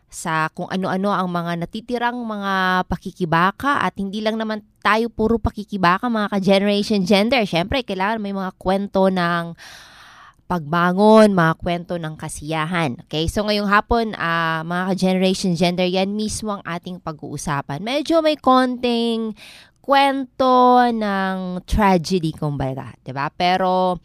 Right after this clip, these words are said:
ang focus talaga ng ating kwentuhan ngayong hapon ay ang mga kwento ng pagbangon mula sa lusak. Um, isishare ko kasi sa inyo, mga ka-Generation Gender, ang aking,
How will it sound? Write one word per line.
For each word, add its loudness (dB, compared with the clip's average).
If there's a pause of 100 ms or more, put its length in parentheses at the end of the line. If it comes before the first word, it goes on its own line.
(480)
ang -4
focus 0
talaga 0
ng -2
ating -6
kwentuhan -4
ngayong -8
hapon -8
ay -12
ang -14
mga -14 (160)
kwento 2
ng -6
pagbangon 6
mula 0
sa -8
lusak. -6
Um, -6
isishare 0
ko -4
kasi -6
sa -8
inyo, -6 (560)
mga 0
ka-Generation -2
Gender, -4
ang -12
aking, -8